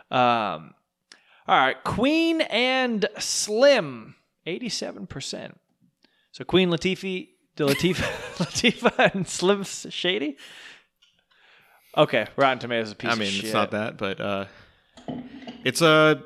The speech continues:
Speaker 2: you know, I guess they're gonna call it a modern day Bonnie and Clyde kind of thing. But it's a, you've seen this trailer, I'm sure you have.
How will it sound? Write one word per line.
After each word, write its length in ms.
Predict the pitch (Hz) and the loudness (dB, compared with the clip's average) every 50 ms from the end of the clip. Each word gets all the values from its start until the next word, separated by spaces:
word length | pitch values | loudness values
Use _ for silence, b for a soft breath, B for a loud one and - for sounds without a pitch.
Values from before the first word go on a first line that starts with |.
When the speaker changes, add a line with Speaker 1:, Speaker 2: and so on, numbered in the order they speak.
| - _ - | -20 _ -10
Speaker 2:
you 180 | 170 170 170 151 | -6 -4 -2 0
know, 440 | 135 135 135 135 135 131 127 135 - | 2 2 2 2 2 0 -2 -6 -8
I 80 | - | -8
guess 240 | 117 117 117 113 - | -6 -6 -6 -4 -4
they're 140 | - 120 113 | -4 -4 -4
gonna 160 | 104 117 110 | -4 -6 -6
call 200 | - 120 113 113 113 | -2 0 0 2 2
it 40 | |
a 60 | 113 107 | 0 0
modern 340 | 107 107 110 107 110 110 | -2 0 0 0 -2 -2
day 160 | 107 113 110 107 | -2 -2 -2 -4
Bonnie 320 | 104 107 101 107 107 104 | -4 -4 -6 -6 -6 -6
and 80 | 101 101 | -6 -8
Clyde 320 | - 107 104 104 104 101 | -6 -6 -4 -4 -6 -6
kind 140 | - 104 104 | -8 -10 -8
of 60 | 101 | -8
thing. 200 | 104 107 110 107 | -8 -10 -8 -8
But 140 | 104 101 98 | -10 -10 -10
it's 160 | 98 - - | -10 -10 -8
a, 240 | 104 101 101 101 101 _ _ _ _ _ _ _ _ _ | -10 -8 -10 -12 -14 _ _ _ _ _ _ _ _ _
you've 120 | - 180 175 | -2 0 2
seen 160 | - 127 104 | 2 2 0
this 140 | 95 87 - | 0 -4 -6
trailer, 340 | - 110 101 101 101 104 104 | -6 -4 -4 -2 -2 -2 -4
I'm 100 | 104 104 | -4 -6
sure 160 | - 120 107 | -4 -4 -2
you 100 | 98 98 | -2 -2
have. 320 | 101 98 101 101 98 - | -2 -2 -4 -4 -6 -8